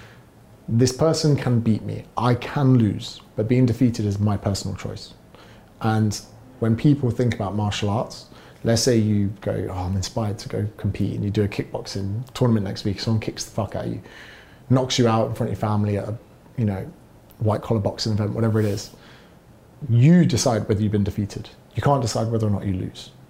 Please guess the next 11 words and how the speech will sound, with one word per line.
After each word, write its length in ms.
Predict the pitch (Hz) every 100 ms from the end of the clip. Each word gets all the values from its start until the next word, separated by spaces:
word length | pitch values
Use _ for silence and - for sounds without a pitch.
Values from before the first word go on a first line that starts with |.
| - - 110
And 140 | 107
to 100 | 120
me, 180 | 127 139
that 120 | 120
was 80 | 107
a 40 |
very 140 | 113 107
profound 500 | 104 - 107 107 -
thing 240 | 104 104
that 80 | 101
I'm 280 | 101 98